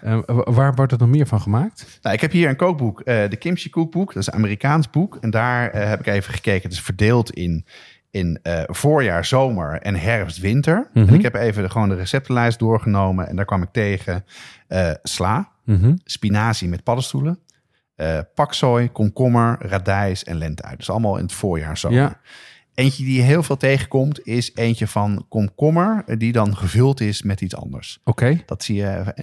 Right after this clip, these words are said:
Speaker 2: dus dat zijn vaak wat meer de wat frissere groenten. En, ehm, dan heb je najaar, winter, bijvoorbeeld van appel en peer.
Speaker 1: Oké.
Speaker 2: Lijkt me ook lekker.
Speaker 1: Ja, best goed idee.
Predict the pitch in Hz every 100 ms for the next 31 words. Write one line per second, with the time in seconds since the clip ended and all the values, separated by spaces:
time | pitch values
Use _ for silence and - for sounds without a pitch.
0 | - _ - _ 139 - 117 - 95 101
1 | 95 101 80 80 82 - - 143 - 127
2 | 123 110 107 120 117 107 107 - 90 92
3 | 92 90 92 87 85 85 90 - - -
4 | _ _ _ 131 127 117 117 117 92 85
5 | 127 160 190 214 92 95 101 147 82 -
6 | 92 - - 90 - 87 - 80 160 -
7 | _ _ - 107 110 196 - - 135 123
8 | - 104 175 _ 160 190 - _ - 120
9 | - 101 95 117 185 143